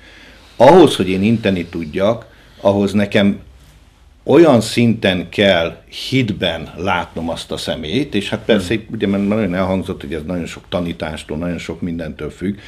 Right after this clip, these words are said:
Speaker 1: de olyan hitben kell látni a személyt, hogy soha ne engedjem azt, hogy engem megbotránkoztasson.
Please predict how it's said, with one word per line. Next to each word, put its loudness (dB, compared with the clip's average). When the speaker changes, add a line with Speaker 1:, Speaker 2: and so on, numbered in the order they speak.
Speaker 1:
de 2
olyan 2
hitben 0
kell 0
látni -4
a -6
személyt, -4
hogy 0
soha 2
ne 2
engedjem 2
azt, 0
hogy 4
engem 2
megbotránkoztasson. -4